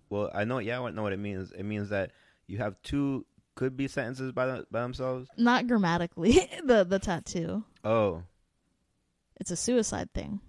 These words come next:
Speaker 1: Oh.
Speaker 2: Yeah, they're like, uh, "It shows a point in which you could have chosen to end your life, but you didn't."
Speaker 1: It's like a new beginning.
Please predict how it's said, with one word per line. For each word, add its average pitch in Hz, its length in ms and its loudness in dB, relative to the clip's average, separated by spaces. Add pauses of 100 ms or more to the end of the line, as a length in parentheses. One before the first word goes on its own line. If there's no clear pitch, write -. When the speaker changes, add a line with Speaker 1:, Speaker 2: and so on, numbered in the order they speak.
(320)
Speaker 1:
Oh. 135 960 2
Speaker 2:
Yeah, 165 280 -2
they're 175 180 -2
like, 170 280 -2
uh, 165 380 -2
"It 147 220 -2
shows 185 480 2
a 180 60 -4
point 165 420 -2
in 170 160 -2
which 160 180 -6
you 165 80 -4
could 180 160 -4
have 165 140 -6
chosen 170 500 -2
to 165 140 -8
end 160 240 -4
your 147 100 -4
life, 139 380 -4
but 123 160 -6
you 127 120 -8
didn't." 160 400 -4 (680)
Speaker 1:
It's 104 80 -8
like 95 100 -8
a 95 40 -6
new 98 120 -6
beginning. 104 560 -8